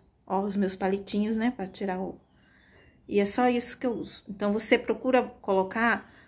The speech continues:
Bota num potinho, num, entendeu? Alguma latinha, alguma coisa assim que você deixe sempre os seus pincéis, é assim, com, com as pontinhas pra cima,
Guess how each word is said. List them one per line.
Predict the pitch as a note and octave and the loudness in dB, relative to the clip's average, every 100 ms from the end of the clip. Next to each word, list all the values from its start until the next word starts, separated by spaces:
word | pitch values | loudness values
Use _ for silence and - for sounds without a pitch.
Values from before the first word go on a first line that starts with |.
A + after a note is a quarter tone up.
| _ | _
Bota | A3+ B3+ | 2 6
num | C#4 C#4 | 6 6
potinho, | C4 A#3 - G#3 G#3+ A3 G#3 G3 | 6 4 2 0 2 2 2 2
num, | G3+ G3 G3 F#3+ F#3 | 4 2 0 -2 -2
entendeu? | G3 G#3+ A3+ B3 | -2 4 6 6
Alguma | G#3+ G3+ G#3 | 4 2 4
latinha, | G3+ F#3+ F#3+ - G#3 | 4 2 0 -2 0
alguma | G#3+ C#4 E4 | 2 2 4
coisa | B3 B3+ | 4 4
assim | B3+ A3+ A#3 | 2 0 0
que | - - - | -2 -6 -12
você | F#3+ A3+ G#3+ G#3 | -6 -4 -2 2
deixe | A3 A#3 | 4 4
sempre | - B3 C4+ C#4+ | 2 4 4 2
os | |
seus | B3+ A#3 | 0 0
pincéis, | - G#3 A#3 A#3 C4 C4 - - - - - - | -2 -2 0 2 2 0 -8 -18 -20 -20 -20 -4
é | - A3 A#3 | 2 6 6
assim, | C#4 - G3+ | 4 2 0
com, | G3 - G3+ | -2 -6 -10
com | - G#3 | -6 -4
as | G#3+ | -4
pontinhas | - G#3 A3 A3+ - | -4 -2 0 0 0
pra | B3+ D4 | 0 2
cima, | - - G#3+ F#3 F3 | 2 2 2 2 0